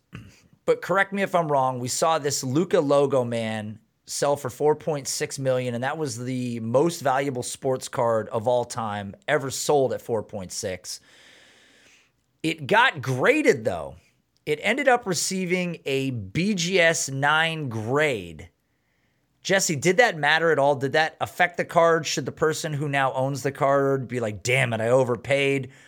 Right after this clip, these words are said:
Or in this case, does it not matter whatsoever?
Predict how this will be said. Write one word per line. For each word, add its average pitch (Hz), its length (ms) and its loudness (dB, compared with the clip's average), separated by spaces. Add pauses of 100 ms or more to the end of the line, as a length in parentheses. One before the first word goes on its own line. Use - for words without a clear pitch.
(140)
Or 143 220 4
in 151 220 -4
this 190 200 4
case, 160 440 0
does 139 420 0
it - 120 -8
not 127 280 -4
matter 120 300 -2
whatsoever? 95 720 -6